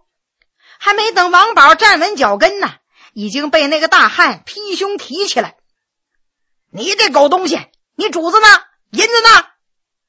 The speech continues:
王宝怔了一下，拖开那个人的手掌，只觉得半边脸火辣辣的疼痛已经滋胀起来了，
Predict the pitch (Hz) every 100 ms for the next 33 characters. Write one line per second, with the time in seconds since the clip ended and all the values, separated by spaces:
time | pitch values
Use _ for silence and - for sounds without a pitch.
0 | _ _ _ 175 160 226 156 196 - 440
1 | 277 196 202 185 _ _ _ _ _ _
2 | - 349 349 330 339 277 262 330 - 262
3 | 277 - 240 _ _ - - - _ _
4 | - 285 285 285 370 427 480 403 247 370
5 | 392 302 180 208 233 - 165 165 277 427
6 | 403 240 226 277 277 269 _ _ _ -
7 | 214 196 233 247 208 - _ _ - 254
8 | 269 494 480 302 - 208 202